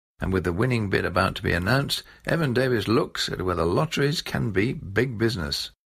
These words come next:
Repeated on the sixth of November at five thirty P M. And finally to Friday the fifth of November. Well, you got the date right, way out for the bangs. And in this week's Green Ink,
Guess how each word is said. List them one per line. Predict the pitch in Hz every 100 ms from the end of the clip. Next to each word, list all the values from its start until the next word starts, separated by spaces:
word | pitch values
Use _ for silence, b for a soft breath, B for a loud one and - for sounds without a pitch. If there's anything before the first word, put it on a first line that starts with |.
| _ _ _
Repeated | 95 - 123 - -
on | 87 80
the | 73
sixth | - - -
of | 98
November | 85 85 90 151 226 _ -
at | 208
five | 226 - 117 123
thirty | 110 127 98 104
P | 98
M. | 87 69 78 - _ _ _ _ _ _ _ _ _ _
And | 127
finally | 123 185 208 196
to | 240
Friday | - 156 151 143 135
the | 113
fifth | - -
of | 104
November. | 92 90 80 69 69 - - _ _ _
Well, | -
you | 80
got | -
the | 80
date | 85 85 78
right, | 78 78
way | 80 82
out | 82
for | -
the | 78
bangs. | 82 78 69 - _ _
And | 90
in | 110
this | 165 139
week's | 123 -
Green | 95 110 135 120
Ink, | 147 -